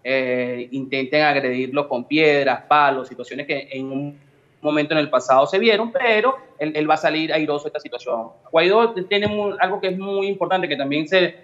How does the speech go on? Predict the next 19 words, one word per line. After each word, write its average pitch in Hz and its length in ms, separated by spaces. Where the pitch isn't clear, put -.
lo 135 60
he 143 40
manifestado 160 640
hasta 170 360
en 147 60
mis 139 220
consultas 135 440
en 170 180
Instagram, 131 420
que 160 80
él 185 80
es 170 100
muy 180 280
terco, 180 380
el - 100
pana 175 340
es 139 100
muy 143 140
terco, 196 680